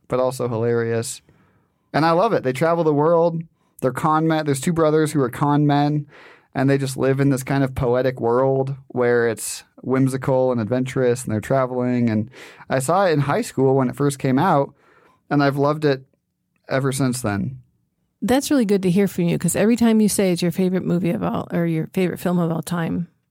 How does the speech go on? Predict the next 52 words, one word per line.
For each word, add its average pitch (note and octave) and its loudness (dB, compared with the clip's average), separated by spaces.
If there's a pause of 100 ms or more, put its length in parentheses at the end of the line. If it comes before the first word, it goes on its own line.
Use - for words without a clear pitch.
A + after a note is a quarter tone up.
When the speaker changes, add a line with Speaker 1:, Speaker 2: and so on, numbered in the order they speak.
(120)
Speaker 2:
I E3+ -4
think, E3+ -6 (100)
eh. E4+ -6 (600)
But F3+ -2
that G#3+ 0 (160)
makes F#3+ 0
it D#3+ -4
more E3+ 0
interesting. - -6
You F3+ 0
know, D#3+ -4
right, C#3 -6
begins F3 -2
with C#3 -4
sunrise, A3+ 0
it - -4
ends D3+ -4
with D#3 -4
a E3 -6
sunset, F#3+ -2
poetic, F3+ -2
travel. E3+ -2 (480)
Yeah, C4 2
that - -4
Speaker 1:
Well, D3 2
have E3 2
Speaker 2:
makes F#3 2
Speaker 1:
you, - 2
Speaker 2:
it E3+ -4
more G3+ 2
Speaker 1:
when F#3 2
was E3+ 0
the G3+ 4
la-, G#3+ 4
Speaker 2:
intriguing F#3 0
to - -10
me. F3 -6 (100)
Speaker 1:
when F3 0
was B3+ 0
the A3 0
last F#3 0
time E3+ 2
you D3 2
watched - -6
it? G2+ -2 (220)
Speaker 2:
Mm, A#3 2 (320)
twenty G3 0
years F#3+ 2
ago. - -8 (440)
<laughs> - 0
Speaker 1:
Twenty? G#3+ 2
<laughs> - 0